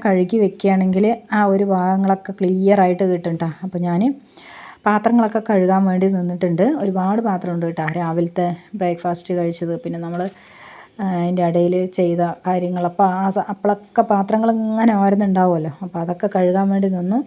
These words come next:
കയ്യോടെ തന്നെ ആ സിങ്കും ഒന്ന് വൃത്തിയാക്കി വെക്കണുണ്ട് ട്ടോ. അല്ലെങ്കിൽ പിന്നീടത്, ഉം, ഒരു ബുദ്ധിമുട്ടാകും. അതുകൊണ്ട് ഞാൻ അത് അപ്പോഴേക്ക് അപ്പോഴേ തന്നെ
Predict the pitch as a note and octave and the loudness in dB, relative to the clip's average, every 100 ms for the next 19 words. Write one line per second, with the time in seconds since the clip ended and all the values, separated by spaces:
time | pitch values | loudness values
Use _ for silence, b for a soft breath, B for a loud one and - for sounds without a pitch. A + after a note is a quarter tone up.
0 | B B B B B - G3+ G3+ G3 F#3+ | B B B B B 0 4 6 6 4
1 | F#3 F#3 F#3 F#3 G3+ F#3+ F#3 G#3+ F#3+ F#3 | 4 2 0 0 0 2 2 2 2 0
2 | F3+ F3+ E3+ E3+ F3 E3+ - E3+ D#3+ D#3+ | -2 -2 -4 -2 -2 -2 -4 -4 -4 -6
3 | D#3+ D#3+ F#3 F3+ F#3 F#3 F#3+ G3 A3+ A3+ | -6 -8 -6 -4 -2 -2 0 2 2 2
4 | G#3 G#3 G#3+ - _ _ G3 G3 F#3+ F3 | 2 2 0 -6 _ _ -2 0 0 -2
5 | F3+ F3 F3+ E3+ E3+ D#3 E3 _ _ _ | -2 -2 -4 -2 -2 -4 -8 _ _ _
6 | _ _ _ _ _ _ G3 F3 F3 F#3 | _ _ _ _ _ _ -4 0 0 0
7 | G3 F3+ A#3 B3+ B B B G#3+ G#3 G#3 | 0 0 0 -2 B B B -2 0 2
8 | G#3 G#3 G3 F#3+ G3 F#3+ | 2 2 0 0 0 0